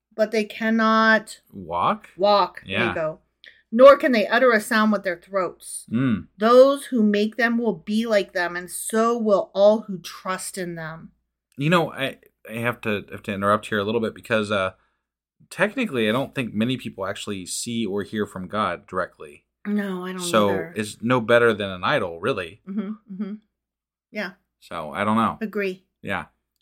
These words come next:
Speaker 1: "O house of Israel, trust in the Lord. He is their help and shield. O house of Aaron, trust in the Lord. He is their help and shield. You who fear him, trust in the Lord. He is their help and"
Speaker 2: I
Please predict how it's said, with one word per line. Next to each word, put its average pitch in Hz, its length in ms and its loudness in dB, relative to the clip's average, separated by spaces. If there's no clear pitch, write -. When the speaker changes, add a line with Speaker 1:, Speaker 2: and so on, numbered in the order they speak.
Speaker 1:
"O 320 480 6
house 240 500 0
of 220 140 -2
Israel, 226 560 2
trust 330 320 0
in 285 140 0
the 254 80 0
Lord. 214 500 6
He 196 160 -2
is 208 160 0
their 226 160 2
help 240 220 0
and 254 120 -2
shield. 262 500 4
O 294 600 12
house 233 280 2
of 214 100 -2
Aaron, 220 360 6
trust 262 280 0
in 233 120 0
the 233 80 0
Lord. 247 520 8
He 175 160 -2
is 180 120 0
their 202 160 4
help 226 200 2
and 247 120 -8
shield. 254 440 2
You 339 220 4
who 285 460 2
fear 233 300 4
him, 240 260 2
trust 208 300 0
in 247 120 2
the 262 80 0
Lord. 277 540 10
He 170 180 -6
is 190 260 0
their 214 300 4
help 233 300 -2
and" 254 420 0
Speaker 2:
I 92 280 -2